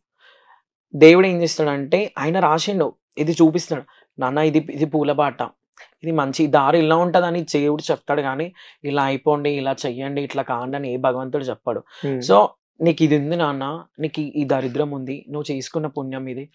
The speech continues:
Speaker 1: నువ్వు చేసుకున్న పాపం ఇది, నీకు ఇప్పుడు సంతానమయ్యే యోగం ఉందా లేదా? సరే, నీకు యోగం ఉంది అంటే దాని అర్థమైంది, నీకు దానికి తగ్గ పరి-, పరిహారం ఏముందో, పరిష్కారం ఏదుందో అప్పుడు అమ్మవారికి చూస్తుంది. అమ్మవారు చూసిన తర్వాత నీకు సంతాన యోగం ఉందంటే అది ఏ విధంగా వెళ్తే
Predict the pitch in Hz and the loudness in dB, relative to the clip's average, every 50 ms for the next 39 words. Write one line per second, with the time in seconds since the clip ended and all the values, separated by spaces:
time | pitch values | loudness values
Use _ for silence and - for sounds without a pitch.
0 | - - - _ - 156 151 - 151 139 - - 175 160 156 156 - - - - | -20 -20 -14 _ -8 -6 -4 -4 -4 -4 -6 -6 -6 -6 -4 -2 -2 -2 -2 0
1 | - 156 143 139 127 127 143 165 170 _ _ - - _ _ - 151 170 160 - | -2 -2 -2 -2 -4 -4 -6 -6 -8 _ _ -20 -20 _ _ -2 0 0 2 0
2 | 175 165 196 180 170 170 156 151 143 170 170 165 165 165 165 160 151 143 143 143 | 0 0 -2 -4 -2 -2 0 2 4 4 4 4 4 4 4 6 6 6 6 4
3 | 139 151 147 143 139 135 143 151 151 135 127 127 135 _ - - _ - - - | 4 2 0 -2 -6 -4 -4 -2 -2 -4 -4 -6 -10 _ -20 -20 _ -20 -16 -14
4 | 127 123 104 - _ - 156 160 160 139 156 151 147 151 156 180 175 170 170 160 | -12 -12 -14 -16 _ -8 -4 -4 0 4 8 10 10 10 8 6 4 2 0 0
5 | 160 175 175 175 170 160 160 165 190 214 226 - _ _ _ _ _ _ 156 147 | 0 0 0 0 0 0 -2 -2 -4 -4 -4 -6 _ _ _ _ _ _ -2 0
6 | 147 143 139 139 156 151 151 151 151 156 - - 147 156 151 139 135 147 143 139 | 0 0 0 0 -2 -2 -2 -2 -2 -4 -6 -6 -6 -6 -4 0 0 0 0 0
7 | 131 147 143 135 127 156 156 - 147 139 139 131 _ - - - - 139 143 139 | -4 -2 -2 -2 0 0 0 0 0 -2 -2 -6 _ -18 -10 -4 -4 -4 -2 0
8 | 151 151 151 151 147 147 139 135 135 131 131 139 147 160 _ _ _ - - _ | 0 2 2 0 0 -2 -8 -8 -10 -10 -10 -12 -12 -14 _ _ _ -20 -20 _
9 | - - 139 139 139 - - - 160 156 147 143 139 139 135 135 135 131 147 170 | -2 0 0 0 0 0 2 2 2 2 2 -2 -6 -6 -6 -8 -8 -8 -10 -12
10 | 165 _ _ _ _ _ _ _ - 170 165 175 170 151 135 135 139 143 143 147 | -12 _ _ _ _ _ _ _ -2 0 4 6 4 4 4 2 2 2 2 0
11 | 143 139 135 127 - - 131 123 147 _ _ _ _ _ - 160 151 151 151 156 | -2 -2 -4 -6 -8 -10 -14 -14 -16 _ _ _ _ _ -4 -4 0 2 4 4
12 | 160 165 160 156 - 165 151 156 151 147 147 - 180 175 165 - 170 143 139 135 | 6 4 4 2 -2 -4 -2 0 0 0 0 -2 -4 -8 -8 -8 -8 -8 -6 -4
13 | 156 156 160 156 151 147 151 151 143 143 143 139 135 127 - - - 160 156 147 | -2 0 0 2 2 0 0 -2 -4 -6 -8 -8 -8 -8 -6 -4 -2 0 0 0
14 | 151 156 170 156 175 170 165 160 147 143 135 - 156 156 160 | 2 2 2 2 0 -2 -2 -2 -4 -4 -2 -2 -2 -2 -2